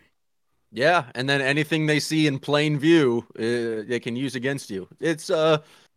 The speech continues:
it's kind of a weird how the, the police will abuse their power to try to, uh, target people. It's kinda fucked up.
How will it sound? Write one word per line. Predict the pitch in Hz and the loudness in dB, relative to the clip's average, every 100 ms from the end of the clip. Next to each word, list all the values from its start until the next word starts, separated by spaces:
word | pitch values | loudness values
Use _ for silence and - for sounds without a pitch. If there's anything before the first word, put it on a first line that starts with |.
| _ - | _ -6
it's | 180 | -4
kind | - 233 240 | 2 2 4
of | |
a | 151 | 4
weird | 139 226 160 | 6 6 6
how | 135 | 6
the, | 120 120 113 104 | 4 4 2 0
the | 113 | -4
police | 151 165 151 | 0 0 2
will | 127 | 0
abuse | 101 131 196 151 107 - | 0 2 2 2 -2 -4
their | 113 110 | -4 -2
power | 139 156 110 95 92 | 0 2 2 -2 -8
to | 107 98 98 | -8 -6 -6
try | 90 123 107 | -4 -4 -2
to, | 98 95 92 | -4 -6 -10
uh, | - _ - | -14 _ -4
target | 151 113 - | -2 -2 -8
people. | 90 - 92 - | -14 -16 -18 -18
It's | - | -16
kinda | 139 120 | -12 -10
fucked | 123 110 135 | -8 -8 -6
up. | 107 | -8